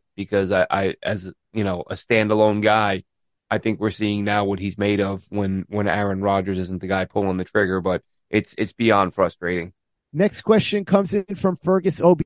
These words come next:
Speaker 2: one. He asks, "If the season goes to three and fourteen, will Robert Saleh be fired? Does Joe Douglas get another chance to pick a head coach,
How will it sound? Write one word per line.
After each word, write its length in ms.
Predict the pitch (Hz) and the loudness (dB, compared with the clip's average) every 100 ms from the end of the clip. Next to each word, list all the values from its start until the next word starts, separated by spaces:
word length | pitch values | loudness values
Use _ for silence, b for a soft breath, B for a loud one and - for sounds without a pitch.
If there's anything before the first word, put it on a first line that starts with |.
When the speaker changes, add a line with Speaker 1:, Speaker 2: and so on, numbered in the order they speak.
| _ | _
Speaker 2:
one. 360 | 160 156 165 156 | 0 2 0 0
He 200 | 151 147 | -4 -2
asks, 280 | 160 160 151 | 0 -2 -6
"If 100 | - | -8
the 140 | - | -6
season 380 | 131 180 170 185 | -4 -4 -4 -2
goes 240 | 170 160 | 0 0
to 100 | - | -2
three 380 | 147 151 143 170 | -6 -6 -4 -2
and 140 | 165 135 | -2 0
fourteen, 600 | 151 143 - 160 165 156 | 0 0 -2 -2 0 0
will 140 | 135 | -2
Robert 380 | 123 147 147 151 | 2 2 2 -4
Saleh 600 | - 156 147 147 143 123 | -2 0 0 2 2 0
be 140 | - 127 | -2 -2
fired? 600 | - 165 165 165 160 151 b b b | 2 2 4 4 2 0 b b b
Does 200 | - 139 | 0 0
Joe 200 | - 151 | 4 6
Douglas 340 | 147 156 151 - | 6 4 0 -4
get 200 | - 143 | -6 -4
another 280 | 143 135 131 | -2 -2 -2
chance 320 | - 147 - | 0 -2 -2
to 100 | - | -2
pick 200 | 151 135 | -2 0
a 40 | |
head 200 | 131 127 | -2 -2
coach, 400 | - 165 165 - | 2 4 4 0